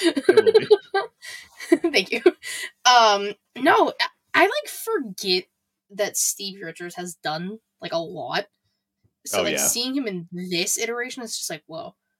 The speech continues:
Speaker 2: weird." 'Cause,
Speaker 1: Mm-hmm.
Speaker 2: like, I've seen, like, bits and pieces of him, but, like, not in the fucking Kiss makeup and Hoochie Daddies and literally, like, nothing else.
Speaker 1: <laughs>
Speaker 2: I wasn't complaining.
Speaker 1: I mean, he's,
Speaker 2: Sandman
Speaker 1: you know.
Speaker 2: in his pajamas, he's gotta even out.
Speaker 1: <laughs> You were
Speaker 2: No
Speaker 1: complaining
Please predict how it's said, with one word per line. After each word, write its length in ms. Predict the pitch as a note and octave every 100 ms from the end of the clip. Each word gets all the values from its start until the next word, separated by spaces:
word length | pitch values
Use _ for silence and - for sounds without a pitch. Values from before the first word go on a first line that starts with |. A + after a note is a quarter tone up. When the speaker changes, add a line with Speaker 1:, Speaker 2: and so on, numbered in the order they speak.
| _
Speaker 2:
weird." 260 | F#3+ D#3+ D3 _ _ _ _ _ F#3+
'Cause, 100 | F#3
Speaker 1:
Mm-hmm. 100 | A3+
Speaker 2:
like, 120 | G#3
I've 100 | A3
seen, 180 | F4 C4+
like, 200 | G3 F3
bits 180 | A3+ A3
and 100 | G3
pieces 320 | A3 A3+ A#3
of 140 | B3+
him, 100 | A#3+
but, 120 | F#3 D3+
like, 100 | E3
not 200 | D#3+ E3
in 100 | D#3+
the 140 | - - _ _ _
fucking 320 | F#3 - E3+
Kiss 260 | - G3 -
makeup 340 | F#3 F#3+ G3
and 300 | E3 D#3+ D#3 - _ _ _ _ -
Hoochie 280 | - F#3+ F#3+
Daddies 320 | F3 F#3 F#3+
and 160 | E3 D3+
literally, 300 | D#3+ D#3+ D#3
like, 140 | D3+ D#3
nothing 200 | E3 -
else. 200 | A#3 - - _
Speaker 1:
<laughs> 220 | - -
Speaker 2:
I 640 | D#3 - - - - D4+ C5+
wasn't 200 | A4 C4
complaining. 460 | A3 F3 - - _ _ _ _ _ _ _ _ _ -
Speaker 1:
I 120 | E3+
mean, 220 | D#3 C3
he's, 220 | A2+ E3 D#3
Speaker 2:
Sandman 260 | F#3 F3+
Speaker 1:
you 40 | F3
know. 40 |
Speaker 2:
in 40 | F3+
his 100 | -
pajamas, 840 | F#3 G#3+ A#3 A3+ G#3+ G#3 G3+ - -
he's 80 | G3+
gotta 160 | G3
even 180 | F3+ E3
out. 180 | - _ _ _ _ _ _ _ _ _ -
Speaker 1:
<laughs> 160 | - A#2+ _
You 140 | C#3
were 120 | C3 D3+
Speaker 2:
No 60 |
Speaker 1:
complaining 260 | - A3